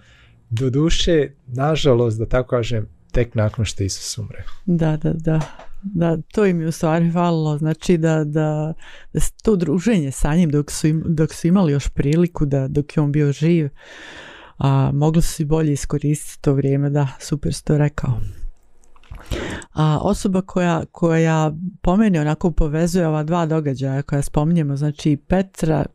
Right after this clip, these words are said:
Speaker 2: tamo kad je bilo suđenje i, i, i o-, ovu dvojicu i njihov odnos, je nekako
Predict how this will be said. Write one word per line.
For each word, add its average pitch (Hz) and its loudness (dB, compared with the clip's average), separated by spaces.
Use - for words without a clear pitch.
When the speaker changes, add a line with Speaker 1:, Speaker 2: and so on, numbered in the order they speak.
Speaker 2:
tamo 147 2
kad 151 2
je 151 4
bilo 165 4
suđenje 180 2
i, 160 0
i, 160 2
i 156 2
o-, 151 2
ovu 160 0
dvojicu 151 0
i 156 2
njihov 175 2
odnos, 175 0
je 156 0
nekako 170 0